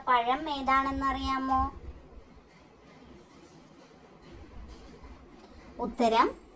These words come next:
ഈന്തപ്പഴം. മൂന്ന് കണ്ണുണ്ടായിട്ടും ഒരു മൂക്ക് പോലും ഇല്ലാത്തവൻ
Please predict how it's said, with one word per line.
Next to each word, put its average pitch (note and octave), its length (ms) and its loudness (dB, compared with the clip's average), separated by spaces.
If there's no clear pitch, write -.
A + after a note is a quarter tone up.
ഈന്തപ്പഴം. D4 680 6
മൂന്ന് A#4 340 8
കണ്ണുണ്ടായിട്ടും B3 880 6
ഒരു E4+ 200 4
മൂക്ക് G#4+ 520 0
പോലും C4+ 380 6
ഇല്ലാത്തവൻ G3 580 2